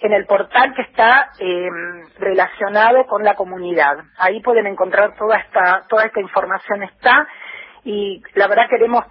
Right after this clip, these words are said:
que recalcar, eh, que es, es totalmente prevenible esta intoxicación, eh, solamente es tener en cuenta las recomendaciones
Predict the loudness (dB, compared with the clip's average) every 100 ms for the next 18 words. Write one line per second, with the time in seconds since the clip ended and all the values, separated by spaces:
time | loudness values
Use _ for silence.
0 | -4 0 0 0 0 0 0 0 2 4
1 | 2 -6 -20 -20 -20 -6 -4 -4 -6 -10
2 | -6 -4 -4 -6 -10 -4 -2 -2 -2 -2
3 | 2 0 0 -6 -2 -2 -2 -4 -4 -4
4 | -4 -4 -2 -2 -4 -12 _ -8 -8 -8
5 | -2 0 0 -4 -6 -6 -6 -4 -4 -4
6 | -2 0 0 -2 -12 -20 -20 -12 -4 -2
7 | -2 0 2 2 2 -4 -4 -2 0 0
8 | -2 0 -2 0 0 0 -2 -4 -4 -2
9 | -2 -4 -4 0 2 0 -6 -10